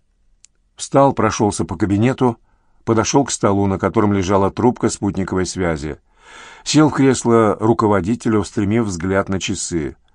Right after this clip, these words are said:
Ровно в двадцать два ноль ноль, включив систему, он бросил в эфир: «Катран, я Грик, прошу ответить».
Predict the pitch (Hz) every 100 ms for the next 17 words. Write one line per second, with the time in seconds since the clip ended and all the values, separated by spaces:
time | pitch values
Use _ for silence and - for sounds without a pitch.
0 | _ - - - - - 107 123 123 101
1 | 101 98 87 - - 90 98 113 87 107
2 | 85 95 95 90 90 110 139 139 _ _
3 | _ _ - - - - 123 165 156 156
4 | - 143 139 127 127 117 - 117 110 120
5 | - 110 113 107 95 71 - _ _ _
6 | _ - 127 143 131 90 67 - _ _
7 | _ 98 120 127 131 135 - - _ _
8 | 107 113 123 120 123 87 73 -